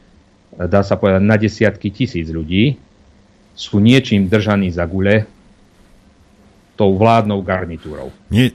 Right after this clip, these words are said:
Speaker 1: Tým
Speaker 2: aha.
Speaker 1: pádom tlmia tlak tej verejnosti voči tej nespravodlivej vláde a voči celému štátnemu systému, ktorý momentálne je nastavený takýmto spôsobom. To znamená, že neplnia úlohu zastať sa tej skupiny, ktorú reprezentujú,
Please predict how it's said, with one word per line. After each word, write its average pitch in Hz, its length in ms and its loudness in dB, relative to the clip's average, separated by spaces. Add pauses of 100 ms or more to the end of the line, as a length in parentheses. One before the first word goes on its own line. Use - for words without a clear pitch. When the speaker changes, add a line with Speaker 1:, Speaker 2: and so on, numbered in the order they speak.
(160)
Speaker 1:
Tým 82 400 0
Speaker 2:
aha. 117 80 6
Speaker 1:
pádom 139 400 2 (160)
tlmia 143 400 2
tlak 123 560 -2 (800)
tej 85 240 -10
verejnosti 117 800 -4 (640)
voči 135 640 0 (160)
tej 90 160 -4
nespravodlivej 104 720 0
vláde 107 320 0
a - 80 -6
voči 101 320 -6
celému 113 400 0
štátnemu 104 560 -2
systému, 92 480 -6
ktorý 87 240 -6
momentálne 92 480 -2
je 87 80 -6
nastavený 80 400 -6
takýmto 78 320 -8
spôsobom. - 400 -10 (640)
To 127 80 8
znamená, 135 480 6
že 120 160 0
neplnia 127 480 2
úlohu 107 400 0
zastať 104 640 -2
sa 113 160 -2
tej 113 160 -2
skupiny, 113 560 -6
ktorú 120 320 0
reprezentujú, 123 880 -2